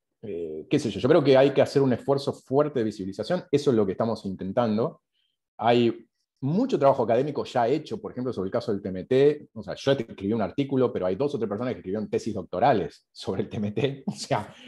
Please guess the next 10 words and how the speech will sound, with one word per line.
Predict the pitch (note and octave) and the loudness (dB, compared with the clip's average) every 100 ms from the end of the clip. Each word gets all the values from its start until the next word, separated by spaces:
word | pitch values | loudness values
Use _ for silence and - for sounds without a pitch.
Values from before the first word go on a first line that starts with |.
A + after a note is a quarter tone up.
| G#3+ | -8
no | A#2+ C3 | 2 4
es, | - - - _ - - | 4 0 -12 _ -18 -6
no | D3 | -2
es | E3 | -2
un | C#3+ | 0
tema | C#3+ C3 | 2 2
nuevo, | A#2+ C#3 C#3+ C#3 C#3 F3+ - _ - | 0 2 2 4 2 0 -6 _ -10
eh, | A2 G2+ G2 G2+ G2 G2+ G#2+ | -4 -2 0 -2 -6 -8 -12
se | G#2+ | -8
sabe | G#2 C#3+ | 0 0